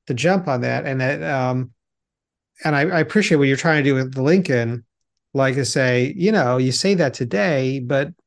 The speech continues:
a hundred and sixty years or whatever, a hundred seventy years ago, he, people were saying that. And they, it's true. It's true. And you probably, you could probably, by the way, you could probably find quotes from five hundred years ago and a thousand years ago and fifteen hundred years ago that say something very similar about the moral decay in this world around us, 'cause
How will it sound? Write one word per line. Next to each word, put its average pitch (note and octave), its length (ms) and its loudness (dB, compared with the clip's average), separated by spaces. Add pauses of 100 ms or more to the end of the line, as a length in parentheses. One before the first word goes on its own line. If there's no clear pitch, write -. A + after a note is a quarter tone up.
(680)
a C3+ 60 -10
hundred D#3+ 320 2
and D3+ 300 2
sixty - 520 0
years E3+ 320 6
or C#3+ 80 2
whatever, B2 240 2
a A2+ 120 0
hundred C#3+ 180 0
seventy D3 300 -2
years D#3+ 180 0
ago, A#2+ 120 -2
he, A2 140 -2
people A#2+ 480 -8
were A2 60 -4
saying C3 320 -6
that. F3 240 -8 (680)
And D3 100 0
they, E3+ 140 4
it's E3+ 260 2
true. - 360 2 (300)
It's F3+ 140 -2
true. G#3 260 0
And C#3+ 100 2
you G#3 80 4
probably, B3 240 4
you A#3 80 4
could A#3+ 100 -2
probably, B3 240 2
by C4+ 80 6
the C4+ 60 6
way, B3+ 60 6
you G#3 60 4
could A#3+ 80 2
probably A#3+ 220 4
find A3+ 260 2
quotes A#3 200 4
from F#3 120 2
five F#3+ 320 2
hundred G#3 200 4
years G3+ 180 4
ago G3 160 2
and D#3 80 4
a C3 40 -2
thousand F#3+ 360 2
years F#3 160 4
ago E3+ 260 0
and - 100 0
fifteen F#3+ 280 -2
hundred F3 180 4
years F3 160 2
ago E3 240 0 (380)
that D3+ 320 -2
say E3+ 160 0
something C#3+ 260 0
very D3+ 220 4
similar C#3+ 240 0
about B2+ 140 0
the C#3 80 0
moral E3+ 400 4
decay E3+ 360 2
in B2 80 2
this A#2 160 -2
world C#3 160 0
around C3+ 320 0
us, B2 140 -4
'cause F3 260 0